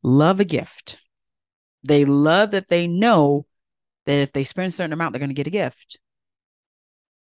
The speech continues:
Now, we all know Estee Lauder has been doing this as long as they've been in existence, and that little Estee Lauder mesh bag with them two or three little mini lipsticks in there and two or three little mini perfume vials and maybe some lotion or, or, or something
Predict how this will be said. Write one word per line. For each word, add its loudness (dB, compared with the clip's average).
Now, 0
we 0
all -2
know -2
Estee -6
Lauder -4
has -8
been -10
doing -8
this -8
as -10
long -8
as -10
they've -6
been -8
in -6
existence, -6
and -4
that -4
little 0
Estee -6
Lauder -4
mesh -6
bag -6
with -12
them -12
two -4
or 2
three -4
little 0
mini -4
lipsticks -8
in -4
there -6
and -6
two 2
or 6
three 2
little 0
mini -2
perfume -4
vials -4
and -6
maybe -2
some -6
lotion -4
or, -6
or, -6
or -6
something -10